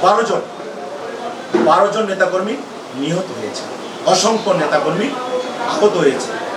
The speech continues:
পঙ্গু হয়েছে, গুলিবিদ্ধ হয়েছে। এতেই প্রমাণিত হয় জাতীয়তাবাদী কৃষক দল আন্দোলনে রাজপথে ছিল। এবং ছাত্র জনতার আন্দোলনের আগে আমাদের আরও তিনজন নেতাকর্মী নিহত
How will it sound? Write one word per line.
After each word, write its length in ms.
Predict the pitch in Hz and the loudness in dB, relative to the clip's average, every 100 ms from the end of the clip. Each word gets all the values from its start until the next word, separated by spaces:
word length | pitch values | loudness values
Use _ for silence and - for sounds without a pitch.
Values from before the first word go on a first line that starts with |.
| - - | -4 0
পঙ্গু 300 | 214 233 220 185 | 2 2 2 2
হয়েছে, 280 | 170 - - - - - - | 0 -2 -10 -12 -14 -10 -4
গুলিবিদ্ধ 400 | 220 226 170 165 127 | -2 -2 -4 -4 -6
হয়েছে। 260 | - - - - - - - - - - - - - - - - - | -6 -10 -10 -10 -12 -12 -10 -10 -10 -12 -12 -12 -12 -12 -12 -10 -4
এতেই 180 | 170 240 - | 2 4 4
প্রমাণিত 360 | 180 180 175 170 | 4 4 2 2
হয় 120 | 185 175 | 2 2
জাতীয়তাবাদী 540 | 156 180 180 175 160 139 | 0 2 2 2 0 -2
কৃষক 240 | 160 196 - | -2 -2 0
দল 120 | 233 240 - - - - 143 | -2 -4 -8 -12 -12 -6 -4
আন্দোলনে 360 | 156 156 170 247 - - 147 | -2 -2 -2 -6 -8 -2 2
রাজপথে 460 | 151 - 143 - - - - - | 2 2 -6 -6 -8 -10 -8 -2
ছিল। 160 | 180 110 - - - - - - - - - - 151 | -2 -2 -6 -10 -12 -12 -10 -10 -10 -10 -10 -2 4
এবং 180 | 180 233 277 - - - - - - - - | 4 4 0 -12 -16 -16 -16 -14 -14 -12 0
ছাত্র 240 | 165 185 214 | 2 2 4
জনতার 360 | 202 202 202 139 - - 151 | 4 4 6 4 2 -2 -2
আন্দোলনের 400 | 170 180 175 151 139 | 2 4 4 4 2
আগে 160 | 156 208 - - - - - - - - - | 2 0 -2 -6 -14 -16 -14 -14 -14 -12 -8
আমাদের 320 | 143 165 165 160 160 | 2 4 4 2 4
আরও 120 | 220 226 | 4 2
তিনজন 300 | 214 185 175 165 | -2 -2 0 0
নেতাকর্মী 440 | 160 156 160 202 277 - - - - - - - - | 0 0 0 0 -4 -8 -12 -12 -12 -12 -12 -10 -4
নিহত 220 | 160 180 | 0 0